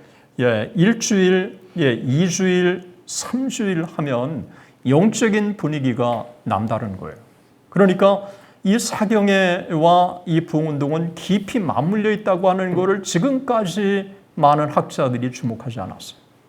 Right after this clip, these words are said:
예. 그러니까 이 사경회 동안에 부흥이 일어난 거예요. 천구백삼 년에 원산 부흥운동도 사경회 동안에 일어났고, 천구백칠 년에 평양 대부흥운동도 사경회 동안에 일어난 거예요.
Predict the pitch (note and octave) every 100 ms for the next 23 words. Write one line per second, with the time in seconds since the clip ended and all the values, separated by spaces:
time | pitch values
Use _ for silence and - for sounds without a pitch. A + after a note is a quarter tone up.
0 | _ - - A#2+ G2 F#2+ - - - -
1 | - - D#3+ D3 - - - - G3+ G3+
2 | - G#3+ A#3 A3+ A3 G3+ F3+ F3+ F3+ E3+
3 | D#3+ - - - - E3 F3+ D#3 C3+ A2+
4 | G2+ G2 F2 - A#3 A3+ G3+ G3+ - -
5 | A3+ G#3 G3+ F3 D#3 G3+ A#3 A3+ A3 G#3+
6 | G#3 G3+ G#3 G3 A3 A3+ A3 - - -
7 | - A3+ E3 B2+ B2 A2 C3 E3+ C3 E2+
8 | - F2+ G#3+ - - - - - _ _
9 | - - C#4 C4+ B3 B3+ B3+ - - B3
10 | B3+ A#3+ A#3 A#3 B3 A3+ G#3+ G3 F#3 F#3+
11 | E3+ D#3+ D#3+ D#3+ F3+ - A3 D#3+ B2 G#2
12 | F#2+ D3+ C#3+ G#2+ F2+ -